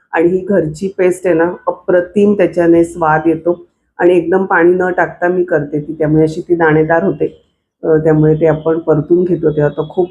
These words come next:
खमंग वास येतो. आणि ही पेस्ट तयार असेल ना घरात की मग माझं खूप, अ, म्हणजे हलकं होतं डोकं की अरे पेस्ट आहे ही, मग काही त्याच्याबरोबर करू शकते. ती फोडणीला घातली एकदा की तो खमंग वास आणि सुगंध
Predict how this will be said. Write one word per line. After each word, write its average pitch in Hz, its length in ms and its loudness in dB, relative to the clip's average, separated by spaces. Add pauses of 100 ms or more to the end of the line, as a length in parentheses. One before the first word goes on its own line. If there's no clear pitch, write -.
खमंग 180 360 2
वास 165 320 0
येतो. 160 260 -6 (340)
आणि 185 120 0
ही 190 140 2
पेस्ट 202 280 0
तयार 196 220 2
असेल 196 360 2
ना 196 160 2
घरात 190 300 2 (400)
की 190 60 0
मग 180 100 2
माझं 175 400 0
खूप, 240 300 -2 (120)
अ, 190 60 4 (580)
म्हणजे 165 240 -2
हलकं 175 300 2
होतं 202 240 0
डोकं 156 240 0
की 180 120 -2
अरे 185 180 0 (400)
पेस्ट 196 240 -2
आहे 190 260 2
ही, 185 160 2
मग 160 260 0
काही 175 280 0
त्याच्याबरोबर 175 560 2
करू 156 260 0
शकते. 156 320 -6
ती 165 220 -4
फोडणीला 160 380 0
घातली 180 360 -2
एकदा 156 240 2 (500)
की - 60 -14
तो 185 160 -2
खमंग 175 380 2
वास 160 400 0
आणि 156 480 -2
सुगंध 185 420 -2